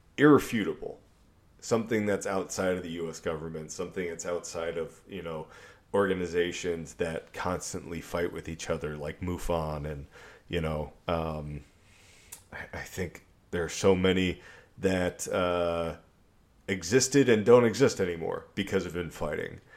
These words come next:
Um, I think as a community, ufologists need to come together and get a, a strong, uh, an actual, real,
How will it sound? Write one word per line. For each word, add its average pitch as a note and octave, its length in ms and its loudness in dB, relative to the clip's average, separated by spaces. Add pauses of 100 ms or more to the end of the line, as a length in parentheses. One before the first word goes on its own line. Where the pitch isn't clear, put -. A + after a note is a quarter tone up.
(380)
Um, E2+ 640 -2 (460)
I F2+ 120 -2
think G#2+ 260 2
as G2+ 140 4
a - 20 -2
community, F#2+ 800 4
ufologists F#2 960 0 (560)
need A2 320 -2
to A2+ 60 -2
come F#2+ 260 0
together F2+ 680 0
and E2+ 300 -6
get F2 200 -2
a, E2 360 -10
a F2 60 -10
strong, F2 760 -4 (580)
uh, E2 300 -4 (100)
an E2+ 220 -4
actual, F2+ 760 2
real, F2 800 4